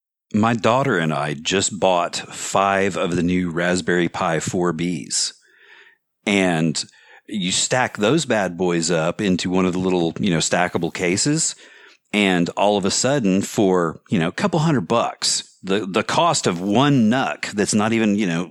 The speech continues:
super, super built out, you've got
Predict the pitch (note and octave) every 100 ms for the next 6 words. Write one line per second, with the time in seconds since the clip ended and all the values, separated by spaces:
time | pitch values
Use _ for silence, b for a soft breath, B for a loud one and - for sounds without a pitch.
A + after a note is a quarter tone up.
0 | - - - A#2 B2+ - A#2 A2 F2+ -
1 | A2+ G2+ A2 - D3 A#2+ C#2+ - B B
2 | B B G2 G2+ A2 F2+ A#2 C3+ G2 -